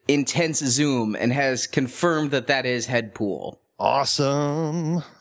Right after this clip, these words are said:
Speaker 1: So that actually means in this one box set, you're getting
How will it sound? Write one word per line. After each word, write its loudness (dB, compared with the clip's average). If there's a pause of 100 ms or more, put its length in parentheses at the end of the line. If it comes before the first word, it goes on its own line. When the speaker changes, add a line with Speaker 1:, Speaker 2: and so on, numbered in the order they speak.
(120)
Speaker 1:
So 0
that 2
actually -2
means 0
in 2
this 0
one 0
box 0
set, -2 (260)
you're 2
getting -2